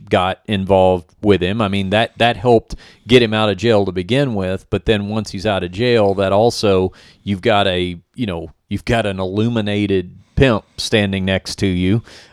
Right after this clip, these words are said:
uh, that's calling even more attention, especially up there where that's Dennis's backyard, you know, so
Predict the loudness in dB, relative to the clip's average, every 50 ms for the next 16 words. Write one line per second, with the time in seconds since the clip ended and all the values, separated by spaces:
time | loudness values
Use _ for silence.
0 | -4 0 2 2 4 4 2 2 0 0 0 0 2 2 2 0 -2 0 2 4
1 | 4 4 4 2 0 0 -2 -2 -2 0 2 2 2 0 -2 -6 -6 -6 -6 -4
2 | 0 2 2 2 2 2 2 2 2 4 4 6 6 6 4 2 2 2 2 4
3 | 4 2 0 0 2 0 0 0 0 -2 -2 0 -2 -4 -6 -8 -8 -4 -4 -4
4 | -2 -2 -4 0 0 2 2 2 0 -2 -6 -6 -6 -6 -4 -4 -4 -6 -6 -4
5 | -2 0 0 -2 -2